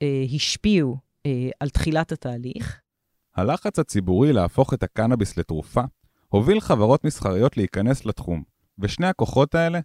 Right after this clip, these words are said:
Speaker 2: דחפו חזק בעיקר לכיוון אחד, להפסיק לרדוף אחרי משתמשי הקנאביס, או בקיצור, אי הפללה.
Speaker 1: כשאנחנו מדברים על אי הפללה בצורה נקודתית, אנחנו מדברים עכשיו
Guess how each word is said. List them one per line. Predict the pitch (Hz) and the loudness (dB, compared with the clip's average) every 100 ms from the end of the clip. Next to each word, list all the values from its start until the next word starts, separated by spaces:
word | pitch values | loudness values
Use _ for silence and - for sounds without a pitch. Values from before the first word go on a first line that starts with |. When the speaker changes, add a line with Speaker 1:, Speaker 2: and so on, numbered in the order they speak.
| _ - | _ -6
Speaker 2:
דחפו | 104 - 196 | -4 0 0
חזק | - 117 143 - | 2 0 0 -2
בעיקר | 120 113 - 190 185 | 0 -2 0 -4 -4
לכיוון | - 107 127 120 | -4 0 2 2
אחד, | 87 104 80 - _ _ _ - | 0 -2 -4 -8 _ _ _ -4
להפסיק | 101 - - 190 - | -2 -2 0 0 2
לרדוף | 127 101 104 151 110 | 0 2 4 2 0
אחרי | - 95 | -4 -4
משתמשי | 87 95 87 113 | -2 -4 -2 -2
הקנאביס, | 110 - 110 92 82 107 - _ _ 95 | 0 0 0 0 -2 -6 -10 _ _ -4
או | |
בקיצור, | 90 - - - 190 180 _ _ _ - | -4 -4 -2 4 4 4 _ _ _ 0
אי | 151 | 2
הפללה. | 147 98 87 67 _ _ _ _ | 2 0 -2 -2 _ _ _ _
Speaker 1:
כשאנחנו | - 190 233 | -8 -4 -2
מדברים | 202 180 | -2 -4
על | 170 | -4
אי | - 160 | -4 -4
הפללה | - - 123 120 | -4 -4 -2 -4
בצורה | 127 - 143 | -6 -4 0
נקודתית, | 151 - 131 - 233 - | -2 -4 -8 -4 -6 -4
אנחנו | 170 190 208 | -4 -4 -4
מדברים | 156 143 214 233 | -6 -4 -4 -4
עכשיו | - - 196 | -8 -4 -2